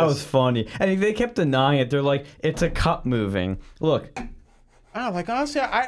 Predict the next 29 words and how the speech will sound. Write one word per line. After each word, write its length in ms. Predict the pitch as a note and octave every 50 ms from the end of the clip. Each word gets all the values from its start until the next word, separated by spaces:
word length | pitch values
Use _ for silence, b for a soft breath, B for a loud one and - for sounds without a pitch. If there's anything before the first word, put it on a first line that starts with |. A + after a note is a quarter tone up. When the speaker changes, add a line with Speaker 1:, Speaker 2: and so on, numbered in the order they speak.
| - -
Speaker 1:
Cups 240 | - G3 G3+ - -
don't 140 | A3 G3
make 140 | G3+ G#3 G3+
that 140 | G3 E3+ C3+
noise. 520 | D#3 F3 F#3+ F3+ D3+ B2+ B2+ A#2 - -
Speaker 2:
I 80 | A#3 C4+
don't, 160 | D4 E4 C4+
I 320 | - B3+ B3+ C4+ - - C#4
don't 200 | F4 F#4+ F4 -
give 180 | B3 G#3 F3
a 60 | E3+
crap 440 | D3+ - - D3+ C#3+ C#3+ D3+ D3 D#3
if 120 | D#3+ D3 C#3+
someone 380 | - - E3 D3+ D3+ D3 C#3
farted. 500 | C#3+ - - D3+ C#3+ D3 C#3+ C#3+ C#3+ C#3+
Like, 220 | C#3+ C#3+ C#3+ C#3 D3
you 80 | D#3+
know, 180 | D3+ D3+ D#3+ E3
that's 300 | E3 E3+ F3+ F3 - -
not 460 | G3 F#3 F#3 F#3 F3+ - F3+ E3+ C#3+
good, 340 | C#3 D#3 D#3 E3 E3 D3+ C3
but 140 | D3+ D3 D3
I 160 | D3 D3+ D3+
can 100 | D3+ E3
understand. 600 | D#3 D3 C#3+ C3+ B2 - - - D3 C#3+ C#3+ C#3
But 160 | C#3+ C3+ C#3
still, 600 | - - - - A3 G#3+ G3+ F3 D#3 D3+ D3 C#3+ D3
you 160 | E3 D#3+ D#3
know, 300 | D3+ D3+ D3+ D3+ D3+ C#3+